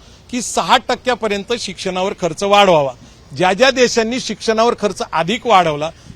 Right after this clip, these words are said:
तिथं प्रगल्भ तरुण झाले, शिक्षित झाले आणि मग त्यांनी जगभर नोकरी उद्योगासाठी गेले. तर शिक्षणावरचा खर्च वाढवणं, बजेट वाढवणं गरजेचं आहे. ते शक्य आहे का? जे सरकार निवडणुकीच्या आधी दोन महिने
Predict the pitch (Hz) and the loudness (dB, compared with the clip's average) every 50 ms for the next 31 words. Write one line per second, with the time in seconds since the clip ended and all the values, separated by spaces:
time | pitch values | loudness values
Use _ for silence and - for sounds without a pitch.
0 | - - 202 - 247 - - 226 233 208 247 262 269 277 262 - - 240 226 233 | -16 -16 -6 -6 -6 -4 -2 -2 2 2 2 2 4 2 0 2 2 2 2 2
1 | 247 240 214 196 175 190 202 - - 202 160 - - 240 233 196 202 190 214 240 | 0 2 2 4 4 4 2 0 -2 -8 -10 -8 -10 -8 -2 0 0 0 0 -2
2 | 240 254 277 269 - 269 262 277 285 240 269 277 262 233 254 262 262 262 262 - | -6 -8 -8 -8 -6 -8 -8 -8 -4 -2 0 0 0 2 0 0 0 -2 -4 -4
3 | 233 262 262 247 226 254 247 254 185 208 208 190 226 208 196 190 185 185 185 - | -6 -8 -8 -4 -4 0 0 2 0 0 -2 -2 -4 -4 -2 -2 -2 -2 -6 -10
4 | - - - - - - - 254 226 - - 226 - - - 262 262 269 277 277 | -18 -20 -20 -20 -20 -10 -8 -6 -6 -4 -4 -6 -6 -2 -2 0 0 2 4 4
5 | 269 247 - - 262 - - 214 208 196 - - 226 220 208 190 180 180 190 226 | 4 2 2 0 -4 -2 0 0 0 0 0 0 2 4 4 4 4 2 2 0
6 | 240 214 208 190 180 208 196 - 190 185 180 180 185 180 185 202 233 - - - | -2 0 0 0 2 0 -2 2 0 2 2 2 0 -2 -4 -8 -10 -12 -18 -20
7 | - - 147 156 208 208 175 214 202 - 196 190 180 254 240 - - 262 247 - | -20 -10 -2 0 0 0 2 0 -2 -2 -2 -6 -4 -6 -6 -2 -2 -2 -2 0
8 | - 262 226 202 185 - 170 175 175 - - - - _ - - 143 123 135 202 | 0 2 2 2 0 -2 -4 -4 -4 -8 -16 -20 -20 _ -20 -20 -16 -6 -2 2
9 | 240 262 277 269 - - 208 185 180 - 190 175 160 151 160 175 175 - - - | 4 6 6 4 4 0 -2 -2 -2 -2 -2 -2 0 0 -4 -6 -8 -16 -20 -20
10 | - - - - _ - - - - - - - - - 160 185 214 247 254 247 | -20 -20 -20 -20 _ -20 -20 -20 -20 -20 -20 -20 -14 -6 -4 4 4 4 4 4
11 | 269 269 190 277 269 - 262 240 220 185 185 220 247 202 196 214 240 269 262 247 | -2 -6 -6 -6 -2 0 2 2 2 2 0 -6 -4 0 4 4 4 4 4 2
12 | 226 190 170 160 151 143 143 156 185 | 0 0 0 0 -4 -6 -8 -10 -14